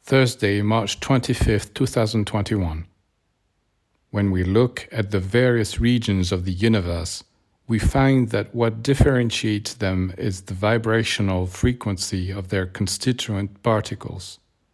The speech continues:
From the mineral kingdom to the human kingdom and beyond, through the angelic orders up to the throne of God, life manifests with ever-increasing intensity and subtlety.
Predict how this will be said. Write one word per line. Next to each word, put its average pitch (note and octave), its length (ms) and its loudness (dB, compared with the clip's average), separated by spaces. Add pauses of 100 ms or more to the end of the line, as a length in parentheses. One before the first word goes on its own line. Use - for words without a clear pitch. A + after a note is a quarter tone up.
(840)
From G#2+ 280 2
the F#2+ 40 2
mineral A#2+ 500 6
kingdom F#2 540 0
to F#2+ 140 -6
the G2 160 -4
human C3+ 420 4
kingdom G2+ 580 0
and F#2+ 200 -2
beyond, F#2 560 -2 (640)
through A#2+ 260 4
the G#2+ 220 0
angelic A#2 680 4
orders F#2+ 680 0 (500)
up A#2 160 -2
to - 160 -2
the G#2 140 -2
throne A#2 340 2
of F#2+ 220 -2
God, F#2+ 420 -2 (760)
life B2+ 580 0
manifests C3 720 4
with A2+ 320 -2
ever-increasing B2 1040 2
intensity A#2 880 0
and G#2+ 180 0
subtlety. F2+ 760 -2